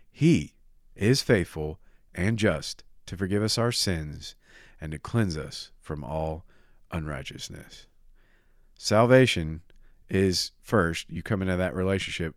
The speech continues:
through saving faith. All it takes is the faith, and what he did on the cross is complete, already done, right? That's how we come into relationship with God in the first place. The faith, trust,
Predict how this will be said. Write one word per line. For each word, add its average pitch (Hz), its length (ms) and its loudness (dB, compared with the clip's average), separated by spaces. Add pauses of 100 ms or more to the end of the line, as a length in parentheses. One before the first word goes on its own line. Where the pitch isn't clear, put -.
(100)
through 98 180 0
saving 98 340 0
faith. 78 260 -2
All 90 180 -2
it 104 60 -4
takes 101 240 -6
is 98 120 -6
the - 100 -12
faith, 80 420 -4 (720)
and 82 140 -6
what 85 140 -4
he 87 100 -4
did 82 400 -2 (440)
on 90 120 -6
the 101 80 -2
cross 80 520 -2 (320)
is - 160 -6
complete, - 520 -6
already 85 260 -4
done, 76 360 -8 (100)
right? 80 240 -8 (400)
That's 101 180 0
how 113 120 2
we 95 120 2
come 98 200 -2
into 87 120 -2
relationship 87 520 -2
with 80 120 -8
God 87 140 0
in 80 80 -4
the 76 80 -8
first 113 260 -4
place. - 440 -12 (680)
The 78 300 -6
faith, 87 500 -4 (160)
trust, - 540 -2